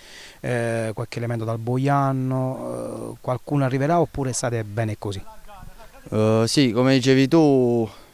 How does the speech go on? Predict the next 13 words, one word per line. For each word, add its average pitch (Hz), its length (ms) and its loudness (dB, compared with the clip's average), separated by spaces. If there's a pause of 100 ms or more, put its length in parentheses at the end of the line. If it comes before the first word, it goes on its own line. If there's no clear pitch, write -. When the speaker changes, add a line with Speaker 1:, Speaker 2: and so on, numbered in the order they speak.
(200)
Speaker 2:
quest'anno 147 460 2
ci 120 60 -2
siamo 120 260 0
rinforzati, 113 800 0
è 98 100 -6
arrivato 104 380 -4
Touré, 110 560 0
Diallo, 107 640 2 (380)
pure 123 220 2
qualche, 117 720 2 (720)
qualche 120 360 2
under 110 320 0
pure, 110 320 -2